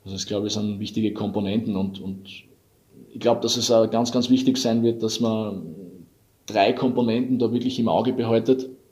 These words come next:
Und zwar glaube ich, dass der erste Punkt sein wird,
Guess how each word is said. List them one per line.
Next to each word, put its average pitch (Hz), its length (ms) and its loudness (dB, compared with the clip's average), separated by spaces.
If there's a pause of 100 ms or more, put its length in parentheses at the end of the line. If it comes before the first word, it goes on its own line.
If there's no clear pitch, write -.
(720)
Und 110 80 -16
zwar 110 140 -2
glaube 113 260 4
ich, 113 60 0 (680)
dass - 180 2
der 120 120 8
erste 107 280 6
Punkt 120 300 2
sein 117 280 2
wird, 117 280 0